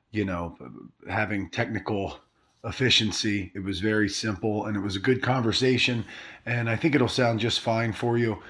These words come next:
Uh, but yeah, my guest is Eddie Abney. Eddie and his wife, Michelle, own the gym Method M M A, where I started my journey and have continued, uh, the whole time.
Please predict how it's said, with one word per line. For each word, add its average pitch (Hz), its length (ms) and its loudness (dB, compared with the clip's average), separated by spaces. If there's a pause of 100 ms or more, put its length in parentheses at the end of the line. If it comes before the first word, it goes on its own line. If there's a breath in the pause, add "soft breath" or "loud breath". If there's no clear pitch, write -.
(500 loud breath)
Uh, 104 240 -2
but 110 160 0
yeah, 127 200 8
my 117 160 4
guest 123 340 4
is 107 160 0
Eddie 113 240 2
Abney. 110 540 0 (580)
Eddie 151 260 8
and 131 100 6
his 110 140 4
wife, 113 300 4
Michelle, 117 640 2 (720 soft breath)
own 147 240 4
the 123 80 4
gym 120 380 4
Method 120 320 4
M 110 160 4
M 107 120 2
A, 127 260 4
where 101 340 2
I 110 100 2
started 113 680 0
my 101 180 -2
journey 151 540 4
and 117 160 2
have 107 320 0
continued, 120 800 2 (760 loud breath)
uh, 101 160 -6
the 104 100 -2
whole 117 200 2
time. 117 580 0